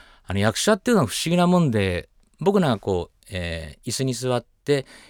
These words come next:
役者さんの後ろ姿、マイクで、あの、せ-、セリフを言ってる後ろ姿を見てるんですけども、あの、あの成田君がですね、やっぱり後ろ姿を見ると、セリフを言う時に殺生丸になってるんですね。あ、とってもかっこいいんですよ。で、セリフが終わっ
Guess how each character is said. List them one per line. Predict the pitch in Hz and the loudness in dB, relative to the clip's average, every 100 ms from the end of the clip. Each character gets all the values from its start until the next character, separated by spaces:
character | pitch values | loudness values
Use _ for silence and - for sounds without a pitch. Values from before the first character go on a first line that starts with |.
| _ | _
役 | 117 117 | -4 -2
者 | 127 | -2
さ | - 123 | 0 0
ん | 120 | 2
の | 117 | 0
後 | 117 - 135 | -2 -6 -4
ろ | 139 | -4
姿、 | - 156 117 - 90 | -2 0 0 0 -2
マ | 92 127 | 0 0
イ | 120 | -2
ク | - | -4
で、 | 90 85 73 - | -4 -4 -6 -8
あ | 92 | -6
の、 | 82 | -6
せ-、 | - - | -8 -10
セ | - | -4
リ | 104 | -4
フ | 101 | -2
を | |
言 | 98 | -4
っ | |
て | - 95 | -4 -4
る | 98 | -4
後 | - | -4
ろ | 147 | -6
姿 | - 147 117 | -4 -4 -2
を | 92 | -4
見 | 92 | -4
て | 92 | -6
る | 87 | -6
ん | |
で | 82 | -6
す | 82 | -10
け | - | -10
ど | 90 | -8
も、 | 92 - - - - _ - | -8 -10 -20 -20 -20 _ -8
あ | 104 | -4
の、 | 104 101 98 | -2 -2 -4
あ | - | -2
の | 185 202 | 2 4
成 | 214 175 | 2 0
田 | 92 | -2
君 | 87 87 | -6 -8
が | |
で | 82 | -10
す | - 98 | -8 -4
ね、 | 95 80 - _ _ | -4 -4 -10 _ _
や | - | -8
っ | 147 | -4
ぱ | |
り | 170 | -2
後 | 127 - | -2 -4
ろ | 147 | -6
姿 | - 147 123 98 | -4 -4 -2 -2
を | 85 | -2
見 | 95 | -4
る | 92 | -4
と、 | 123 | -4
セ | 113 | -4
リ | 131 | -4
フ | 139 | -2
を | |
言 | 143 | -4
う | 143 | -4
時 | 135 95 | -6 -6
に | 85 | -8
殺 | - 120 | -6 -6
生 | - 175 | -4 0
丸 | 143 92 | 0 -2
に | |
な | 90 | -4
っ | |
て | - | -8
る | 82 | -10
ん | |
で | 85 | -10
す | - | -6
ね。 | 131 131 _ _ _ _ _ | -6 -6 _ _ _ _ _
あ、 | 107 | -8
と | 131 | -8
っ | |
て | - 185 | 0 2
も | 175 | 2
か | 131 | 0
っ | 131 - | -6 -4
こ | 160 | -2
い | |
い | 151 | 0
ん | |
で | 101 | -2
す | 82 | -4
よ。 | 80 - _ _ _ _ - | -10 -12 _ _ _ _ -6
で、 | 180 | -2
セ | 196 | 0
リ | 196 | 2
フ | 220 | 4
が | 226 | 4
終 | 214 | 4
わ | |
っ | 214 | 4